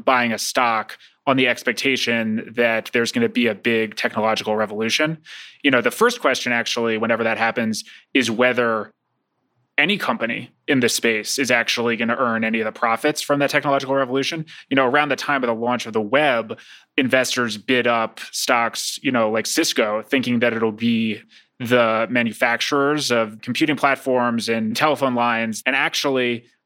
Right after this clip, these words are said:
the big companies that were able to reap the benefits were, like, the search engines and the social networks that were built on top of those rails. With nvidia, I think the question is, are the, uh, computing providers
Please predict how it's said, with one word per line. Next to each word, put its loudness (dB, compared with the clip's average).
the 2
big 2
companies 0
that 0
were 2
able 0
to -4
reap -2
the -4
benefits 0
were, 0
like, 0
the 0
search 0
engines -2
and -2
the 2
social 0
networks 0
that 0
were 2
built 0
on -2
top 0
of 0
those 2
rails. 0
With 4
nvidia, 4
I 0
think -4
the 0
question 0
is, -2
are 4
the, 0
uh, 2
computing 0
providers -2